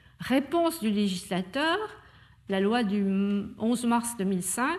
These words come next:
Prevention Security Act, eh bien, on va étendre le régime de répression à tout le monde. À l'ensemble des justiciables, ce sera plus discriminatoire et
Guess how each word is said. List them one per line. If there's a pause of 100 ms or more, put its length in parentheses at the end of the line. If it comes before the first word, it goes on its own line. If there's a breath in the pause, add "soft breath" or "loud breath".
(120)
Prevention
Security
Act, (360 loud breath)
eh
bien,
on
va
étendre
le
régime
de
répression
à
tout
le
monde. (400 loud breath)
À
l'ensemble
des
justiciables,
ce
sera
plus
discriminatoire (560 loud breath)
et